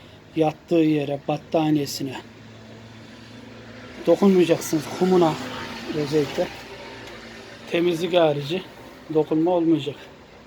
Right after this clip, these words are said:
Bir de gezdiği, dolaştığı alanlar var Haydar'ın. Balkon. Balkondaki masa.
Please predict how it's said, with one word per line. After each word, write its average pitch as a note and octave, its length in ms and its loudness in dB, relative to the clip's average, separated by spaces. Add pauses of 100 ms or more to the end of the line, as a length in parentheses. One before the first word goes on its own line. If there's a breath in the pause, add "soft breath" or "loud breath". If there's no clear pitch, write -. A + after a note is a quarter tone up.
(1300)
Bir G3+ 80 -6
de G3+ 80 -2
gezdiği, G3 520 0
dolaştığı G3+ 480 2
alanlar G3+ 460 2
var E3+ 180 0
Haydar'ın. E3 420 2 (1300)
Balkon. E3 360 2 (1300)
Balkondaki F3+ 560 2
masa. F3+ 400 2